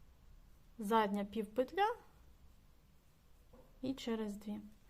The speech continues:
Я, до речі, а, мені якось незручно зразу ось так провести, тому я беру, а,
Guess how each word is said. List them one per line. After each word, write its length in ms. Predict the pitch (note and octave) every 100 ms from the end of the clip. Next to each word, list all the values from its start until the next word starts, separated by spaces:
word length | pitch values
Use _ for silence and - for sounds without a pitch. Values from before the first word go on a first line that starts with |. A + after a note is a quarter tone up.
| - - - -
Я, 220 | - B3+
до 140 | B3 B3
речі, 320 | A#3+ A#3 A3
а, 840 | G#3+ G#3 G3+ - G#3+ G#3 G3+ G#3 G3 - - - - - -
мені 420 | A#3 G#3+ A#3 B3
якось 440 | A3+ A3 A3+ A3+ G#3+
незручно 640 | A3 G3+ A#3 G#3+ - G3+
зразу 360 | G3 G3+ G3 G3+
ось 160 | G3+
так 240 | - G3+ -
провести, 540 | G#3 G#3+ F#4 - -
тому 300 | C4 G#3+ A3
я 180 | A3 A3
беру, 380 | G3 A3 G#3 G3+ - - - - - - -
а, 480 | A3 A3 G#3+ G#3+